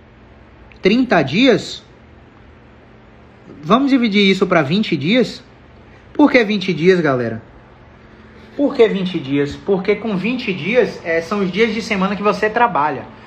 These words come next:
Segunda, sexta, cinco vezes quatro semanas no mês, né? Então, por vinte dias. Você tá gastando, em média, aí, em média, você tá gastando aí quarenta e cinco reais no dia.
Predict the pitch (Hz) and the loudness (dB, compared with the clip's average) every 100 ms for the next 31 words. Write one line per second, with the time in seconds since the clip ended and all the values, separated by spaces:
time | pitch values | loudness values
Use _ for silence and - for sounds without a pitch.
0 | - - - 175 190 220 - 185 185 196 | -20 -20 -6 -4 0 0 0 -2 -2 -2
1 | 185 190 214 226 208 208 - 190 190 - | -6 -6 -6 -2 -2 -2 -2 -2 -2 -2
2 | 190 160 185 196 214 139 127 - 131 196 | -4 -4 -4 -4 -4 -4 -6 -10 -8 -8
3 | - - - - 170 180 185 214 - 190 | -10 -20 -20 -4 -2 0 0 0 -2 -4
4 | 151 139 143 - - - - 226 277 285 | -2 -2 -4 -14 -20 -6 -2 2 2 2
5 | 277 196 - 214 208 160 160 151 135 151 | 2 2 -2 -2 -2 -2 -2 0 0 0
6 | 220 - - - - - - - - - | -2 -6 -16 -20 -20 -20 -20 -20 -20 -20
7 | - - - - - - - - - - | -20 -20 -20 -20 -20 -20 -20 -20 -20 -20
8 | - - - - - - - - - 208 | -20 -20 -20 -20 -20 -20 -20 -20 -4 2
9 | 233 151 147 151 202 - - - - - | 4 6 4 2 -4 -8 -18 -18 -16 -8
10 | 139 156 156 135 - 131 127 117 156 - | -4 -2 0 -2 -2 -4 -2 -2 0 0
11 | 151 170 208 156 - 185 185 151 139 160 | 2 0 0 -2 -2 -4 -2 0 0 0
12 | 165 113 113 107 | -2 -4 -4 -6